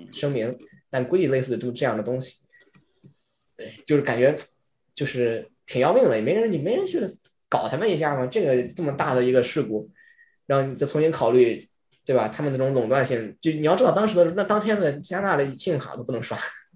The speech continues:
Speaker 2: 对，就pos机都不能用呀。
Speaker 1: 对，pos机都不能再用了。然后你，你会突然发现，原来加拿大pos机是挂靠在一个运营商的服务器上。
Speaker 2: 对，你，你，你不仅pos机都不能，不能用，你甚至连A T M都不能用。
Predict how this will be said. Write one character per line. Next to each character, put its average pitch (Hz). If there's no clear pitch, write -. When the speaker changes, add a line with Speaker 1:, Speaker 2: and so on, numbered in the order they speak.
Speaker 2:
对， 143
就 156
pos 160
机 139
都 147
不 110
能 104
用 101
呀。 92
Speaker 1:
对 131
，pos 135
机 139
都 135
不 131
能 117
再 117
用 110
了。 98
然 117
后 123
你， 120
你 131
会 131
突 135
然 139
发 147
现， 127
原 127
来 131
加 139
拿 135
大 123
pos 127
机 127
是 127
挂 127
靠 143
在 123
一 120
个 143
运 131
营 120
商 123
的 117
服 117
务 117
器 117
上。 113
Speaker 2:
对， 135
你， 127
你， 147
你 147
不 208
仅 147
pos 143
机 143
都 151
不 123
能， 113
不 131
能 117
用， 120
你 113
甚 131
至 120
连 123
A 160
T 160
M 147
都 123
不 98
能 -
用。 -